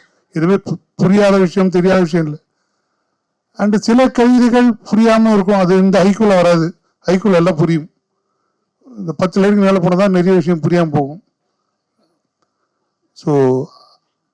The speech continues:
அடுத்து இந்த கேப்டன்னு சொன்னேன். அது எதுக்கு சொன்னேன்னா,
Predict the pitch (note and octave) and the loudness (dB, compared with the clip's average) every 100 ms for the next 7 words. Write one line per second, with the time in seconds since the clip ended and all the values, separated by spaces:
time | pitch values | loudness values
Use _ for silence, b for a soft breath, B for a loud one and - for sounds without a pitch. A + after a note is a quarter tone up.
0 | _ _ _ _ _ E3+ F#3 G3+ F#3 F3 | _ _ _ _ _ -4 -2 0 2 2
1 | D#3+ D3 C#3 C3+ C#3 - G#3+ A#3 G#3 F#3+ | 0 0 -4 -6 -4 -2 -2 0 0 0
2 | E3+ E3 F3 - D3+ D#3+ G#3 G#3 F3+ F3 | -4 -4 -8 -8 -2 0 2 0 0 -2
3 | F3 G3 D#3 | -2 0 -2